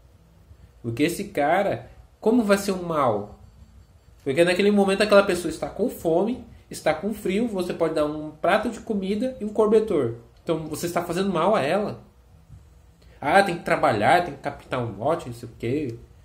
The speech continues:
Claro, claro que há pessoas que têm que fazer algo pra tirar, tirá-las da miséria, por exemplo. Pro fechamento.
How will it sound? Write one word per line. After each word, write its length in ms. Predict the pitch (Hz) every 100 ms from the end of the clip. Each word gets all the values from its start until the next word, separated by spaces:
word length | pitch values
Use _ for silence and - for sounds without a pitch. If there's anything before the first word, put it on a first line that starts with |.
| _ -
Claro, 360 | 151 202 196 -
claro 320 | 175 208 202
que 340 | 202 - - -
há 120 | 143
pessoas 440 | 151 175 170 143 -
que 60 |
têm 160 | - 180
que 80 | -
fazer 320 | 180 156 143
algo 300 | 113 120 -
pra 160 | - 175
tirar, 420 | - 170 139 147 -
tirá-las 420 | 180 135 131 139
da 60 | 151
miséria, 440 | 202 214 175 127
por 160 | 139 143
exemplo. 500 | 139 127 113 - - - _ _ - - - - - - - - - -
Pro 120 | 131
fechamento. 760 | 131 139 151 139 127 104 -